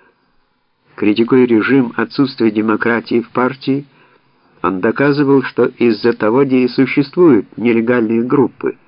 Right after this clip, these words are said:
ликвидируйте, мол, исключительный закон о запрещении фракций и группировок, и тогда, где всё будет легализовано. То есть дайте свободу слова,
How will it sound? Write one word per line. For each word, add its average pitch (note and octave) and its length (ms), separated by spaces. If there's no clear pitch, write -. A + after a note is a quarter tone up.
ликвидируйте, B2 1000
мол, G2 360
исключительный A#2 920
закон G#2+ 440
о F#2 40
запрещении G2+ 600
фракций G2 500
и F2+ 60
группировок, B2+ 640
и - 80
тогда, F3 340
где E3 200
всё C#3 180
будет B2+ 320
легализовано. F2 920
То C#3 100
есть A2 260
дайте F#3 340
свободу G#2 440
слова, F#3 460